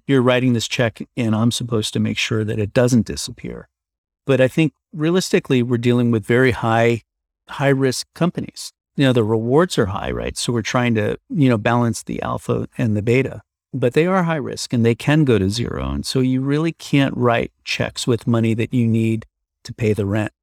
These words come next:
or to pay your hospital bill or something like that. So a lot of people say that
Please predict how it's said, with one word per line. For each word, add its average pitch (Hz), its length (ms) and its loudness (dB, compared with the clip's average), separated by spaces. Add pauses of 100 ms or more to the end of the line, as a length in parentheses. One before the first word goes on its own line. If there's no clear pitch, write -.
(200)
or 123 420 0
to 120 100 -8
pay 123 160 -4
your 123 120 -6
hospital - 460 -6
bill - 420 -8
or 120 260 -8
something 113 380 -4
like 95 220 -6
that. - 220 -4 (180)
So 151 400 0
a - 140 -2
lot 170 160 2
of 170 60 -4
people 131 580 0
say 127 340 2
that 120 220 2